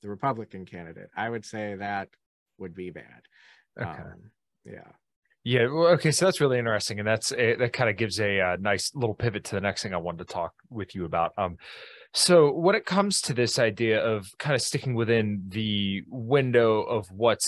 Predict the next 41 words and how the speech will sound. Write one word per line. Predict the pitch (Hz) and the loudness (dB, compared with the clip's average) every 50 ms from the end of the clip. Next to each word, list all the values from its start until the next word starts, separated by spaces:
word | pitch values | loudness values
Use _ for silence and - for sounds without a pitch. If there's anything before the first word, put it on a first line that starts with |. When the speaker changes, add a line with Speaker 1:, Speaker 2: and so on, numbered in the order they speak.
| - - | -4 -4
Speaker 2:
in | 139 131 123 113 110 104 101 101 98 - _ _ _ _ _ | -2 -2 -2 -2 -2 -4 -4 -6 -8 -10 _ _ _ _ _
the | 131 131 | -8 -8
political | 107 - - - 127 131 131 123 120 - 107 101 | -6 -6 -6 -2 0 2 2 0 0 -4 -6 -4
sphere | - - - - 120 113 107 101 | -2 -4 -4 -2 -2 0 0 0
right | 95 98 101 98 98 92 - | 2 2 2 0 0 -2 -4
now, | 101 101 104 101 98 92 90 90 87 - - - - _ _ _ _ _ _ _ | -4 -2 0 0 2 2 0 0 -2 -4 -12 -20 -20 _ _ _ _ _ _ _
um, | 143 123 120 113 101 92 90 87 - _ _ _ _ _ _ _ _ - - | 2 2 2 2 0 -4 -8 -10 -14 _ _ _ _ _ _ _ _ -14 -10
the | - 180 180 175 | -2 -2 -2 0
thing | 180 - 233 220 | 2 0 2 4
I | 190 170 170 | 6 6 6
always | 165 143 131 120 117 | 6 6 4 4 2
wonder | 117 113 110 107 | 0 0 0 0
is, | 101 113 | 0 -2
okay, | 113 - 113 110 | -4 -2 -2 0
well, | 98 92 87 | 0 0 -2
how | 90 107 110 | 0 0 0
do | 107 101 | 0 0
things | - - 107 98 95 90 - | -2 -2 -4 -4 -4 -4 -4
get | - 104 92 - - | -4 -4 -4 -4 -4
better? | 90 107 101 92 85 78 78 82 78 - - - - - - _ _ _ _ - | 0 2 2 2 2 0 -4 -6 -8 -10 -16 -20 -20 -20 -20 _ _ _ _ 2
Um, | 123 113 101 90 80 - - _ _ _ _ _ _ _ _ _ | 2 2 2 0 -4 -10 -16 _ _ _ _ _ _ _ _ _
and | 156 156 147 139 131 131 127 | 2 4 4 4 2 0 0
what's | 127 139 131 - - - | 2 2 2 2 0 -2
interesting | - 208 226 226 180 151 - - - 139 120 | 0 2 4 6 6 6 6 4 0 -2 0
about | 104 107 101 95 - | 2 2 0 0 -2
DeSantis, | - - - - 123 113 107 104 95 - - 98 92 90 - - - - - - _ _ _ _ _ | -6 -4 -4 -2 0 0 0 0 -2 -4 -6 -6 -4 -4 -2 -2 -2 -2 -4 -6 _ _ _ _ _
and | 120 127 123 120 117 110 107 107 101 - _ | -2 -2 0 2 2 0 0 -2 -8 -12 _
<sighs> | _ - - - - - - - _ _ | _ -10 -10 -8 -8 -10 -12 -16 _ _
I, | 117 127 - | -2 0 0
I | 139 | 0
don't | 123 - 208 226 233 | 2 4 4 4 6
like | - 160 | 4 4
his | 160 147 - | 4 2 0
foreign | - - 139 127 120 113 | 0 2 2 2 2 0
policy | - - 110 104 104 101 - - - 110 | 0 0 2 4 4 2 2 -2 -4 -4
record | 101 101 98 92 - 107 98 90 | -2 0 -2 0 -2 -4 -4 -4
when | 98 98 | -4 -4
he | 98 | -4
was | 95 95 101 | -4 -4 -6
in | 104 98 | -6 -6
Congress. | - - 95 87 87 87 87 87 87 85 - - - | -4 -2 -2 -2 -2 -2 -2 -4 -4 -2 -4 -6 -6